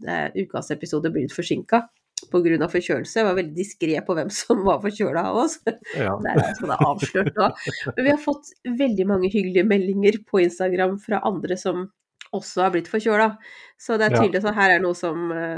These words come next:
Speaker 1: svever rundt, eh, overalt her.
Speaker 2: Ja, men det er mange som er syke nå, og det tar tid, for at det
Speaker 1: Ja.
Speaker 2: er, eh, altså, man blir liksom, går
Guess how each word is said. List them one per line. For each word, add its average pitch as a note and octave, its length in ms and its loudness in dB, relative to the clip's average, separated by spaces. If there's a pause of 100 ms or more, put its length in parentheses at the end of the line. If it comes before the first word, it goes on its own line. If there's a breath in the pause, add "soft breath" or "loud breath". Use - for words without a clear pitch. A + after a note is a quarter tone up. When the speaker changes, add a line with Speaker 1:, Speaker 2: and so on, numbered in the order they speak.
Speaker 1:
svever E3+ 400 0
rundt, E3 320 -4
eh, F3 320 -4
overalt E3 400 -6
her. F#3+ 140 -4 (640 loud breath)
Speaker 2:
Ja, C#3+ 100 4
men D3 140 6
det - 20 4
er A#2 160 2
mange C3+ 220 2
som A2+ 100 -4
er B2 80 0
syke A#2 300 -2
nå, B2+ 100 0
og D#3 160 -2
det C#3+ 160 2
tar B2 140 -4
tid, F#3 420 -6
for C3+ 220 -2
at - 80 -2
det C3+ 100 -4
Speaker 1:
Ja. A#2+ 300 2
Speaker 2:
er, B2 100 2
eh, C3 240 4
altså, C#3 240 -2
man C3 180 4
blir A#2+ 200 2
liksom, A#2 260 2
går A#2+ 220 6